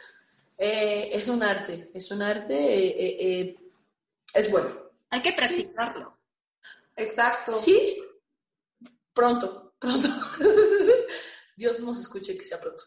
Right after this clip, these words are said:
Speaker 1: <laughs>
Speaker 2: Dios
Speaker 3: Dios
Speaker 2: quiera.
Speaker 3: te escuche.
Speaker 1: Dios te escuche. Eh, a ver, vas, Fer.
Speaker 3: La última, échatela.
Speaker 1: Va, Fer, y yo, yo también quiero preguntar algo.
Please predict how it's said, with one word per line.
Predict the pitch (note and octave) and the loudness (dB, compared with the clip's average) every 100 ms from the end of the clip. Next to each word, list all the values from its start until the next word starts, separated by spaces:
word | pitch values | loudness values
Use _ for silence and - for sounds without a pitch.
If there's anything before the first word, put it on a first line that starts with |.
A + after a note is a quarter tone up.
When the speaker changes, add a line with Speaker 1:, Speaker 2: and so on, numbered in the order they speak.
| _ | _
Speaker 1:
<laughs> | - C#4+ - - - - - A#4+ A#4+ - - - _ _ - | 0 0 0 -10 -20 -20 -2 2 2 0 -6 -18 _ _ -12
Speaker 2:
Dios | |
Speaker 3:
Dios | A#3 A3+ | -12 -6
Speaker 2:
quiera. | A#3+ B3 | -4 -4
Speaker 3:
te | B3 | -4
escuche. | B3+ A3+ A#3 - F4 E4+ D4 - - | -12 -14 -12 -12 -8 -8 -8 -10 -4
Speaker 1:
Dios | A#3+ | -4
te | A#3+ | -4
escuche. | - A#3+ - - _ - - _ | -8 -10 -12 -16 _ -20 -20 _
Eh, | G3+ G#3+ A3 G#3+ G#3 | 2 4 6 4 4
a | G3 | 2
ver, | G#3 G#3+ G3 | 0 -2 -2
vas, | G#3+ - | -2 -2
Fer. | F3+ - - _ _ _ _ _ _ | -6 -8 -20 _ _ _ _ _ _
Speaker 3:
La | D3+ G#3 | -6 -4
última, | A3 G#3+ F#3+ G3+ | -2 -4 -8 -10
échatela. | G#3 G3 - - _ _ _ - _ _ - - G3 | -10 -14 -16 -18 _ _ _ -20 _ _ -20 -8 2
Speaker 1:
Va, | A#3 | 4
Fer, | A#3 C4+ C4 | 4 2 2
y | |
yo, | G#3+ G#3+ | -2 -2
yo | A3+ A#3 | -2 -2
también | C#4+ | -4
quiero | A#3 G#3 | -6 -8
preguntar | F3+ F3 F3 | -10 -8 -10
algo. | E3 E3 | -10 -16